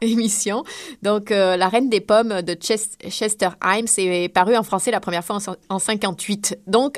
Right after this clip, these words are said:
<laughs> ce n'est, c'est aussi un classique. C'est en ça que ça me faisait penser à Manchette. Donc, euh,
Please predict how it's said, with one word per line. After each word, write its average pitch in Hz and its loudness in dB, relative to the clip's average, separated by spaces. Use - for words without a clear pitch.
<laughs> - -12
ce 269 4
n'est, 254 4
c'est 302 2
aussi 247 2
un 254 0
classique. 202 -2
C'est 185 -4
en 190 -4
ça 247 -2
que - -10
ça 220 -2
me 180 -6
faisait 185 -6
penser 180 -8
à 190 -4
Manchette. 165 -6
Donc, 247 4
euh, 214 4